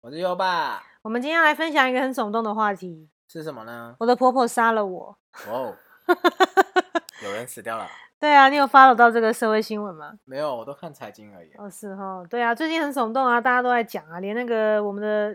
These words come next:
Speaker 2: 那个吕秋远律师都在发表，就针对这个新闻有在发表一些看法。我自己看还是蛮有感触的啦，因为毕竟我也是个媳妇，
Speaker 1: 嗯。
Speaker 2: 媳妇一枚。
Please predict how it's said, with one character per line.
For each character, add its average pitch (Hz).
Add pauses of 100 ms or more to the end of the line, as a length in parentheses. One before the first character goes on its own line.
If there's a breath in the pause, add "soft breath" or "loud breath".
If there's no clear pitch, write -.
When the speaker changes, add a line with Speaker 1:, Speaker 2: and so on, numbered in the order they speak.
(100)
Speaker 2:
那 226
个 220
吕 202
秋 240
远 185
律 233
师 208
都 202
在 190 (260)
发 202
表， 185 (440 loud breath)
就 233
针 233
对 240
这 214
个 214
新 208
闻 190
有 170
在 208
发 208
表 180
一 180
些 185
看 190
法。 - (460 soft breath)
我 247
自 269
己 370
看 339
还 285
是 294
蛮 277
有 262
感 208
触 254
的 202
啦， 190
因 226
为 262
毕 277
竟 262
我 233
也 202
是 214
个 208
媳 175
妇， 175 (100)
Speaker 1:
嗯。 104
Speaker 2:
媳 220
妇 254
一 233
枚。 185